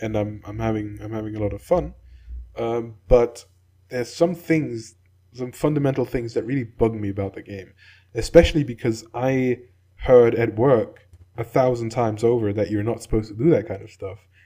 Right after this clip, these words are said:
And then if you see it in another game, it's almost like you're, like, it's when you're, when you're at school and you're, like, the guy who does,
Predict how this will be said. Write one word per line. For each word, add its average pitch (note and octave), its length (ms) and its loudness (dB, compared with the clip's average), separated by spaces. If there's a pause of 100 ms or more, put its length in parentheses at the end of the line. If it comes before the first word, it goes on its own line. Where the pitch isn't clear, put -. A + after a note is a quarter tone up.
(120)
And A2 120 -4
then A#2+ 100 6
if A2+ 100 0
you A2 60 -10
see C3+ 200 -4
it A#2+ 80 2
in A2+ 140 2
another A2+ 320 2
game, C#3 400 -4 (640)
it's A#2+ 160 -6
almost C3 500 2
like A#2 240 2
you're, A#2 120 2
like, A2+ 280 2 (560)
it's B2+ 240 -4
when B2 180 0
you're, A#2 420 0 (400)
when A#2+ 160 2
you're A#2+ 160 4
at A#2+ 140 4
school C3+ 640 -4
and A2+ 160 -8
you're, A#2 180 2
like, A#2 280 0
the A2 120 -2
guy A2 560 0 (380)
who - 160 -12
does, G#2+ 480 0